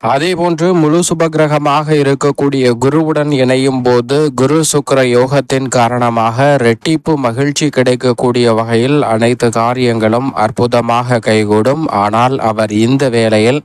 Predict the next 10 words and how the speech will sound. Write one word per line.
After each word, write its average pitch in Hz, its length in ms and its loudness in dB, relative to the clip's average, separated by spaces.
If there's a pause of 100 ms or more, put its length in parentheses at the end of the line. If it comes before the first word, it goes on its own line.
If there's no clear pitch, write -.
(180)
மற்ற - 260 -2
கிரகநிலைகளுடன் 147 960 0 (100)
இணைய 123 320 2
போவதில்லை. 113 720 0 (300)
இயற்கை 143 600 0
சுபகிரகமாக 123 960 0
இருக்கக்கூடிய 113 920 0 (200)
சந்திரனுடன் 131 800 0
மட்டும்தான் 127 720 0
இணைகிறார். 113 880 0